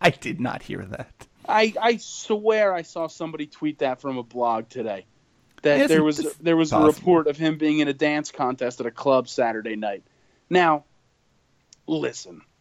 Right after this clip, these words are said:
Speaker 2: don't
Speaker 1: Yeah.
Speaker 2: get me wrong. If you would like to be in a dance contest, that's fine. Don't do it in the public eye when you're not gonna play Sunday night in a big divisional game to open the N F L season.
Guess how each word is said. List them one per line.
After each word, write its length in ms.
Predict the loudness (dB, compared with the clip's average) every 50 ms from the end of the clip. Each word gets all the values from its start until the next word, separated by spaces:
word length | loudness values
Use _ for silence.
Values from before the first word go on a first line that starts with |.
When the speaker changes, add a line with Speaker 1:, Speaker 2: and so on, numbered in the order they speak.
| _ _ _ _ _ _
Speaker 2:
don't 180 | 0 2 2 4
Speaker 1:
Yeah. 80 | 4
Speaker 2:
get 140 | 4 2 2
me 100 | 2 0
wrong. 400 | 0 2 4 4 4 2 0 -4 _ _ _ _ _ _ _ _ _ _ -6
If 200 | -6 -6 -6 -6
you 120 | -8 -4
would 160 | -4 -4 -4 -4
like 300 | -2 -2 -2 -2 -2 -6
to 60 | -8
be 160 | -4 -4 -2
in 60 | -4
a 40 | -4
dance 340 | -2 -2 0 0 0 -4 -6
contest, 600 | -8 -6 -4 -4 -4 -4 -6 -8 -8 -8 -8 -8
that's 220 | -8 -8 -8 -10
fine. 460 | -8 0 2 4 6 6 4 2 -2 -6 _ _ _ _ _ _ _ _ _ _ _ _ _ _ _ _ 0
Don't 340 | 2 4 6 6 4 4 2
do 220 | 0 0 2 2
it 60 | 2
in 100 | 0 0
the 100 | -2 -4
public 480 | -4 -4 -2 -2 -2 0 0 -2 0 0
eye 200 | 0 2 2 2
when 160 | 2 0 -2
you're 120 | -4 -4 -4
not 400 | -4 -2 -2 -2 -2 -2 -4 -6
gonna 200 | -6 -6 -6 -6
play 260 | -2 0 0 0 0
Sunday 400 | -2 -4 -4 -2 -2 -2 -2 -2
night 280 | 0 0 0 0 -2
in 140 | -4 -4 -6
a 60 | -6
big 300 | -4 0 0 0 0 0
divisional 440 | -4 -10 -6 -4 -4 -4 -4 -8 -8
game 260 | -8 -6 -6 -6 -4
to 60 | -4 -2
open 260 | -4 -4 -6 -6 -6
the 120 | -4 -4
N 80 | -4 -4
F 140 | -6 -6 -6
L 120 | -6 -6
season. 460 | -6 -8 -10 -10 -12 -14 -16 -20 -20